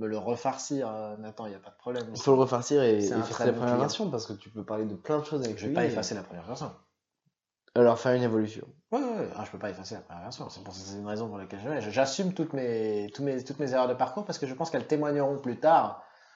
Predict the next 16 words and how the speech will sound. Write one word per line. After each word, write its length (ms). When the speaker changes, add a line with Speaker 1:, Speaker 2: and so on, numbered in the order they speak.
Speaker 1:
de 80
l'évolution. 560
Moi, 100
je 60
trouve 100
que 80
c'est 140
vraiment 160
une 80
source 160
d'inspiration. 560
Quand 100
je 120
suis 160
intimidé 580
par, 420